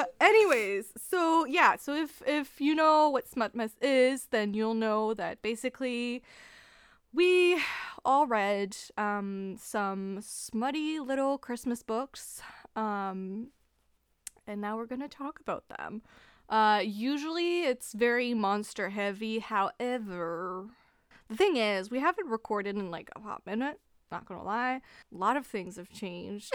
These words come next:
<laughs> Um, and, like, for instance, um, I, Marge, that's me, hi. Um, I'm reading a lot of contemporary <laughs> in the second, which is, like, a little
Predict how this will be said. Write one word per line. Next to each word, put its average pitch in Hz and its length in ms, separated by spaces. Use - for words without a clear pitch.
<laughs> - 60
Um, 196 580
and, 247 220
like, 220 320
for 208 320
instance, 233 880
um, 175 340
I, 247 680
Marge, 175 580
that's 175 200
me, 185 260
hi. 196 280
Um, 214 360
I'm 285 160
reading 508 560
a - 0
lot 285 220
of 311 100
contemporary 226 880
<laughs> - 40
in - 80
the 392 120
second, - 920
which 233 320
is, 233 140
like, 208 360
a 208 80
little 202 560